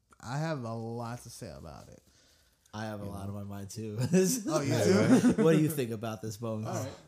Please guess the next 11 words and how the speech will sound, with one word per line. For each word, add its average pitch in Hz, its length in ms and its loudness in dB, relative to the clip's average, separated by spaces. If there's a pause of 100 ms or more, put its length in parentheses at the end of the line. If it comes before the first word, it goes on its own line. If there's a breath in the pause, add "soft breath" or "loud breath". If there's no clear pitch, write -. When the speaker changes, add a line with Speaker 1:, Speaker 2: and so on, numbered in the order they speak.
(1080 loud breath)
Speaker 1:
Well, 104 140 -14
the, 131 260 -4 (100)
when 147 120 -2
I 185 80 0
sent 196 260 -2
you 190 80 -2
the 151 100 -4
video 120 420 -2
a 110 60 -4
while 104 300 -6
back 98 360 -10